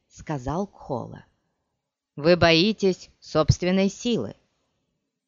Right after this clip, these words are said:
Картины приходят вам в голову ниоткуда. Вы хоть раз задумывались над тем, откуда они приходят?»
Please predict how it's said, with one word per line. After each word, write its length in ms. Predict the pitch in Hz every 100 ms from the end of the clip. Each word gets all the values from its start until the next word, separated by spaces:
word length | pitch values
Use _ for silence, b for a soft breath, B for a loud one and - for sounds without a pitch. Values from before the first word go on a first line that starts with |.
| _ _ _ _
Картины 520 | - 151 - 170 160
приходят 480 | 147 151 156 151 143
вам 200 | 135 139
в 60 | 123
голову 360 | 147 156 147
ниоткуда. 800 | 147 147 151 - 208 180 104 - _ _ _ _ _ -
Вы 160 | 220 226
хоть 180 | 233
раз 160 | 175 120
задумывались 640 | 135 160 294 214 139 131
над 200 | 143 131
тем, 280 | - 175 156 _ -
откуда 580 | 151 - - 214 233 208
они 200 | 202 202
приходят?» 680 | 196 196 139 113 117 -